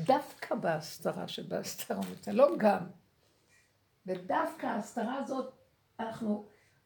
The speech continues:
אומרים לנו, "כדאי לכם להיות בגולם, הגולם, הגולם, הגולם", כי שם מתגלה אור הגנוז.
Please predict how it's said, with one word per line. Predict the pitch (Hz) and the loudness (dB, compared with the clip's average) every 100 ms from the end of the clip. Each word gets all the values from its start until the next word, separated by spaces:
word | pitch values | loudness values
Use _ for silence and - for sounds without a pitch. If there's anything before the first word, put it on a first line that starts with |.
| - | -6
אומרים | 196 233 | -2 -2
לנו, | 214 196 | -2 -2
"כדאי | 208 202 | 0 0
לכם | 247 254 | -2 -4
להיות | 226 214 - | -4 -6 -4
בגולם, | 185 160 196 208 190 - | -4 0 2 2 0 -2
הגולם, | 196 214 220 196 | 0 2 2 0
הגולם, | 196 202 247 214 | -2 -2 0 0
הגולם", | 202 247 240 208 - _ | 0 -2 -4 -6 -12 _
כי | 208 | -6
שם | - 294 330 339 | -4 -2 -2 -2
מתגלה | 240 220 254 262 | -2 0 -2 -2
אור | 254 262 - - _ _ _ _ _ _ | -2 -2 -6 -12 _ _ _ _ _ _
הגנוז. | 196 175 196 262 226 - - | -6 -2 0 0 -2 -6 -16